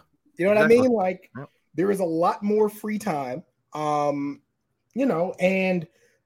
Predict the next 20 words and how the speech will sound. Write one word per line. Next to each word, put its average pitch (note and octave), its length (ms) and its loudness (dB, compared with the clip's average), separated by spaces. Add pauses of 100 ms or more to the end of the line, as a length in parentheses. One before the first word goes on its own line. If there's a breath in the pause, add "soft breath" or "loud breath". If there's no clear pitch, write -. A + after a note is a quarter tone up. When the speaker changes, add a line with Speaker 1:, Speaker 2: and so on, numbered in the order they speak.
(160)
Speaker 1:
they're F#3+ 160 2
not G3+ 240 0
expecting F3 1080 0 (240)
John D#3 420 2
Cena D3 720 -2 (680)
from D#3 600 4
the C#3+ 120 -2
U E3 180 4
S E3 120 4
title G#3 280 2
days. A2+ 420 -2 (500)
Speaker 2:
Yeah. F2 140 -6
Speaker 1:
You E3 60 6
know E3+ 100 12
what E3+ 80 8
I E3+ 60 6
mean? G3+ 340 2 (840)
Speaker 2:
Yep. B2+ 60 -12
Speaker 1:
They're E3+ 200 4
expecting D#3 880 0